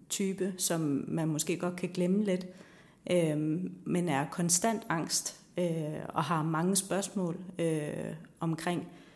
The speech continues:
kan jeg det, og må jeg det, og går det ud over det? Øh, og svær at gøre tryg i hverdagen, men, men en meget stille fyr.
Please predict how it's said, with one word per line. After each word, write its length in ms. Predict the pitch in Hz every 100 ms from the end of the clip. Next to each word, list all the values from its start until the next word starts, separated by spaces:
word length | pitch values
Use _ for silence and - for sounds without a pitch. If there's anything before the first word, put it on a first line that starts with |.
| - - - - -
kan 240 | - 196 170
jeg 120 | 147
det, 180 | 165 165
og 60 |
må 180 | 170 185
jeg 160 | 147 147
det, 280 | 160 170 139
og 240 | 151 151
går 140 | 175
det 100 | 160
ud 200 | 156 202
over 280 | 185 151 127
det? 240 | 135 156 160 -
Øh, 760 | 170 156 151 139 127 - - - - - - - -
og 100 | 180
svær 220 | - 214
at 140 | 185 147
gøre 180 | 147 143
tryg 380 | - 196 202 - - -
i 100 | 160
hverdagen, 520 | 156 156 170 147 165 -
men, 300 | - 165 160
men 160 | 160 160
en 120 | 156
meget 200 | 160 196
stille 260 | - 175 180
fyr. 220 | 151